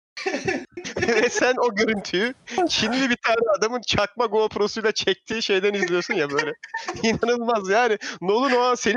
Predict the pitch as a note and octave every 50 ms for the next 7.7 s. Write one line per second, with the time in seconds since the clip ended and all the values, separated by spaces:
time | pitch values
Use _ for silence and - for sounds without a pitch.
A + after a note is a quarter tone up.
0 | C4+ - C4+ B3 - - A3 F3 E3 E3 G#3 A#3+ A3+ G#3 G3 E3 D3+ - - C#3+
1 | - - C#3+ C3+ D3 D#3+ D#3+ - B2+ - E3 D#3 E3+ F#3+ A#3 F#3+ F#3 - _ D3
2 | D3+ D#3 D3+ - - - E4+ E4+ - C#4 - - - A#3+ B3 A#3+ B3 C4+ C4 -
3 | - F3 D#3+ E3 D#3 D3 C#3+ F3 G#3 G3 F3 E3 C4+ B3 B3 G#3+ B3 A#3 A#3+ B3+
4 | E3 F#3 - - E3 D3 - - D3 C#3 C3+ C3 C3 C3 C3 C3+ C3 D3+ F3 F#3+
5 | F#3 G#3+ A#3+ - _ F3 E3 D3+ D3 D3 D3 C#3+ - D3+ C#3 C3 C4 A3 - B3
6 | - - A#3 - - - - F4 - F#3+ G3 F#3+ - F3 E3+ - - - F3+ F3
7 | E3+ - - G3 F3+ F3 F#3+ F#3+ E3+ D#3+ E3 - -